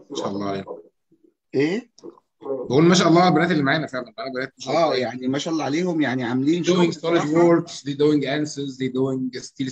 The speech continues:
Speaker 1: structures, they doing
Speaker 2: آه، يعني
Speaker 1: everything.
Speaker 2: عاملين شغل، فأنا، أنا
Speaker 1: Literally
Speaker 2: سعيد
Speaker 1: they
Speaker 2: جدا
Speaker 1: doing
Speaker 2: إن
Speaker 1: everything.
Speaker 2: بقى في تنوع ما بين الجنسين، لأن قسم ميكانيكا ده كان محصور على الولاد بس.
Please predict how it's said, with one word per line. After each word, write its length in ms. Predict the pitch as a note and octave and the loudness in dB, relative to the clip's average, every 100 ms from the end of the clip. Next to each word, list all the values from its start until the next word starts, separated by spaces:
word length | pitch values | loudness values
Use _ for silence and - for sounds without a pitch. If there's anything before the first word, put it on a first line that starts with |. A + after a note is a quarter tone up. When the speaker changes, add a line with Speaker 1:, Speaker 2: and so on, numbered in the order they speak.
| - | -6
Speaker 1:
structures, 580 | C3+ C3+ - B2 A#2+ A2+ | -6 -6 -6 -6 -8 -10
they 120 | A2+ A2+ | -8 -6
doing 300 | A#2 A2+ A2+ _ _ _ _ - | -6 -6 -8 _ _ _ _ -8
Speaker 2:
آه، 340 | C#3 A2+ G2 | -6 -6 -8
يعني 220 | A#2 A2+ C3 | -10 -8 -6
Speaker 1:
everything. 100 | A#2 | -6
Speaker 2:
عاملين 340 | B2 E3+ F3 | -4 -4 -6
شغل، 380 | - F3+ F3 D3+ | -4 -2 -2 -4
فأنا، 380 | C3 A#2+ D3+ D#3 | -4 -2 0 0
أنا 100 | D#3+ | 2
Speaker 1:
Literally 40 | |
Speaker 2:
سعيد 260 | F3 G3+ A#3+ | 2 0 -2
Speaker 1:
they 40 | |
Speaker 2:
جدا 220 | G#3+ G3 | -2 0
Speaker 1:
doing 60 | E3+ | 2
Speaker 2:
إن 140 | D3+ | 0
Speaker 1:
everything. 60 | C#3 | 0
Speaker 2:
بقى 180 | B2+ C3+ | -2 -6
في 460 | F3+ F#3 E3+ D3 - _ | -6 -4 -2 -2 -4 _
تنوع 480 | - C#3 D#3 F3 D#3 | -4 0 0 0 0
ما 120 | B2+ | 0
بين 160 | B2 C#3+ | 0 0
الجنسين، 680 | D#3 C3+ B2+ C3+ D#3 E3 A#2 | 0 -2 -6 -4 -4 -2 -2
لأن 240 | B2+ C#3 | 0 0
قسم 280 | C#3+ F#3 F3+ | -2 -6 -8
ميكانيكا 340 | D3 D3 F3 | -6 -4 -4
ده 100 | D#3+ | -6
كان 160 | E3+ D#3+ | -4 -4
محصور 340 | C3+ C3 F3+ | -4 -4 -6
على 120 | D3+ C3 | -2 0
الولاد 280 | B2 D3 | 0 0
بس. 300 | B2+ B2+ - | -2 -4 -10